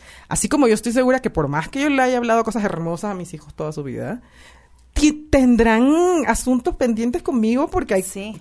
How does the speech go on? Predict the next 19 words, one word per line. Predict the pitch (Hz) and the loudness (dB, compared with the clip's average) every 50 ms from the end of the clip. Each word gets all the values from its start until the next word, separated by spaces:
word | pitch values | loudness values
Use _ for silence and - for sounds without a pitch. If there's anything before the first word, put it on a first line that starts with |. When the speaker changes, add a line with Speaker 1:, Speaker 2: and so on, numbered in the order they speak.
| - - | -8 -4
Speaker 1:
habrán | 175 185 180 190 190 208 | -2 0 0 0 0 0
cosas | 214 226 294 277 370 381 359 | 0 -2 -2 0 0 0 0
de | 330 | 0
nuestra | 240 208 214 214 | 0 0 -2 -2
personalidad | - 208 202 196 185 180 175 180 180 180 180 190 240 277 | -2 -2 -2 -2 -2 -2 -2 -2 0 0 0 -2 -4 -4
que | - 294 | -6 -4
no | 269 247 220 208 196 208 233 285 294 | -2 0 0 2 2 2 0 0 -2
compaginan, | - 359 359 359 - 254 247 466 539 381 247 - - _ _ _ _ _ _ _ | -4 -6 -6 -2 -4 -4 -4 -4 -8 -8 -10 -10 -16 _ _ _ _ _ _ _
¿no? | 185 202 440 494 - _ - - - - - - - - _ - | -8 -8 -8 -8 -12 _ -20 -20 -20 -20 -20 -20 -20 -20 _ -8
Y, | 208 220 240 240 240 233 220 240 - - - - - - - - - - - - - _ _ _ - - _ - - _ - - _ | -2 0 2 2 2 2 0 -4 -10 -18 -20 -20 -20 -20 -20 -20 -20 -20 -20 -20 -20 _ _ _ -20 -20 _ -20 -20 _ -20 -20 _
y | - 277 269 | 2 4 4
ellos | 262 302 370 - | 6 4 4 4
tendrán | - 294 247 220 254 277 311 | 2 2 2 2 4 4 4
en | 320 320 285 | 4 4 4
algún | 240 233 220 247 254 | 4 4 4 4 4
momento | 277 269 269 277 254 - 285 | 4 4 4 4 2 2 0
que | - - 240 | 0 -2 -2
entender | 208 202 190 - 180 165 160 160 160 165 285 415 440 | -2 -2 -2 -2 -4 -2 -2 -4 0 0 0 0 0
también | - - 196 156 156 151 147 139 131 135 143 208 254 | -2 -4 -4 -2 -2 -4 -4 -4 -4 -6 -6 -10 -12